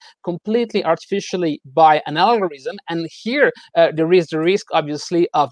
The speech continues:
disinformation, manipulation, uh, similar to what would happen with, uh, deepfake. Deepfake, if you, uh, um, uh, look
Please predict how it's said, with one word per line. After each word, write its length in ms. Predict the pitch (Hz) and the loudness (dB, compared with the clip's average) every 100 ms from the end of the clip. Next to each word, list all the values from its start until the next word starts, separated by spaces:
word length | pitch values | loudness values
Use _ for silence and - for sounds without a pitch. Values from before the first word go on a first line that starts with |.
| 151 | -4
disinformation, 840 | 143 143 156 165 208 196 - 180 | -6 -6 -6 -4 -4 -4 -4 -4
manipulation, 880 | 160 156 147 - 160 180 175 - - - - - - | -4 -4 -4 -2 0 0 0 -4 -8 -10 -20 -20 2
uh, 160 | 165 165 | 4 4
similar 600 | - 247 233 196 175 175 - | 0 2 4 6 4 2 -2
to 80 | |
what 280 | 165 170 170 - - | 0 2 2 0 -8
would 260 | 151 151 | -4 -4
happen 540 | 135 147 147 - 147 151 - _ | -2 -2 -2 -2 -6 -6 -14 _
with, 320 | 147 147 139 - _ 156 | -6 -4 -4 -10 _ 0
uh, 260 | 147 131 | 2 0
deepfake. 580 | 123 127 - 285 233 - - - - - | -4 -12 0 2 2 -2 -14 -20 -20 -6
Deepfake, 600 | 135 220 214 202 220 285 - 180 | 0 0 4 4 6 4 -2 -8
if 180 | 175 190 | -4 0
you, 220 | 180 160 | 0 2
uh, 420 | 170 160 156 139 151 | 0 2 2 0 -4
um, 160 | 147 135 1077 _ _ | -10 -12 -20 _ _
uh, 600 | 151 143 135 135 135 135 | -10 -8 -8 -8 -8 -8
look 280 | 143 175 | -4 -2